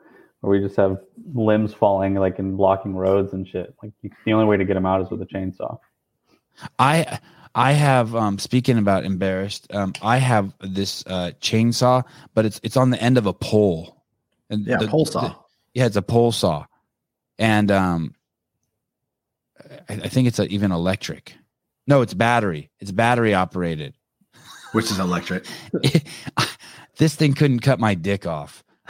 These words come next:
Speaker 2: But,
Speaker 3: <laughs>
Speaker 2: but it's probably, like, the man, it's probably, like, one of the manliest things I have. You know what I mean? I
Speaker 3: Yeah.
Speaker 2: pull that thing out. I'm like, "Come on, boys.
Speaker 1: We're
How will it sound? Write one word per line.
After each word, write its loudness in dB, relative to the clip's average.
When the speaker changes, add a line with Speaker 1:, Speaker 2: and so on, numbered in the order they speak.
Speaker 2:
But, 0
Speaker 3:
<laughs> 2
Speaker 2:
but 2
it's 0
probably, 4
like, 2
the -2
man, -2
it's -2
probably, 2
like, 2
one 2
of 2
the 2
manliest 0
things 2
I 2
have. -2
You -2
know 4
what 4
I 2
mean? 0
I 2
Speaker 3:
Yeah. 0
Speaker 2:
pull 4
that 2
thing 2
out. 4
I'm 2
like, 2
"Come 2
on, 4
boys. 0
Speaker 1:
We're -14